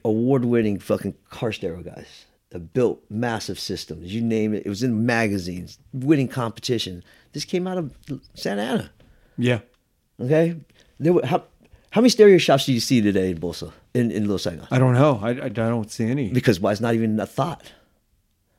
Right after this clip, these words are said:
Speaker 1: But there was a time when the stereo shop was the place.
Speaker 2: Yeah.
Speaker 1: The record shop was the place, right? You went to Fukuoka, buy a C D to fucking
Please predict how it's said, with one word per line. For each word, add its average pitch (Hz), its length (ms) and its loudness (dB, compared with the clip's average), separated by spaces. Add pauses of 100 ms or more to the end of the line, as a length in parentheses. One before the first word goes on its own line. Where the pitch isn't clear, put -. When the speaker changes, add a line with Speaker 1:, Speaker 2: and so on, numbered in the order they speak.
(480)
Speaker 1:
But 113 120 -2
there 143 100 4
was 160 140 4
a - 40 0
time 156 460 -2
when 104 120 -2
the 98 60 -6
stereo 156 360 2
shop 120 360 -2
was 110 600 0
the 110 100 0
place. - 460 0
Speaker 2:
Yeah. 117 200 2 (480)
Speaker 1:
The 127 80 0
record 165 320 4
shop 92 320 0
was 107 300 0
the 104 100 -2
place, - 460 -4 (800)
right? 131 340 0 (600)
You 151 140 2
went 165 340 8
to 143 60 -6
Fukuoka, 139 480 -2
buy 143 180 2
a 127 60 2
C 156 240 2
D 156 140 4
to 117 80 2
fucking 127 440 -4